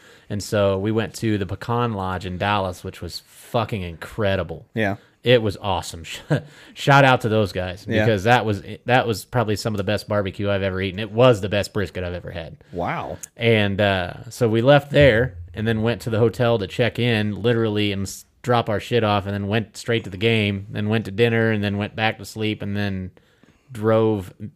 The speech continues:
Speaker 1: after about six or seven hours of sleep, drove straight back to Wichita, and then I worked immediately when I got here. I worked until about three in the morning last night.
Speaker 2: Yep,
Speaker 1: So.
Speaker 2: I saw ya.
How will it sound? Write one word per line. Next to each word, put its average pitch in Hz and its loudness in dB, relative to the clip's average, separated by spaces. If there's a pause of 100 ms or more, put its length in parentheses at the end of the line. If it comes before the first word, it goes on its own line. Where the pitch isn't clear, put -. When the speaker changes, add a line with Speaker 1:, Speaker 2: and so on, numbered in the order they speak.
(140)
Speaker 1:
after 107 -4
about 104 -2
six - -6
or 104 -2
seven 110 -4
hours 107 -4
of 98 -8
sleep, 110 -6
drove 101 -6
straight 101 -6
back 107 -2
to 104 -10
Wichita, 117 -4
and 120 -6
then 113 -4
I 113 -4
worked 113 -2
immediately 104 -4
when 107 -10
I 101 -4
got 104 -4
here. 101 -4
I 101 -2
worked 101 -6
until 101 -6
about 101 -6
three 95 -10
in 104 -6
the 110 -4
morning 117 -2
last 92 -10
night. 87 -12
Speaker 2:
Yep, 117 0
Speaker 1:
So. 78 -8
Speaker 2:
I 110 0
saw 123 2
ya. 110 2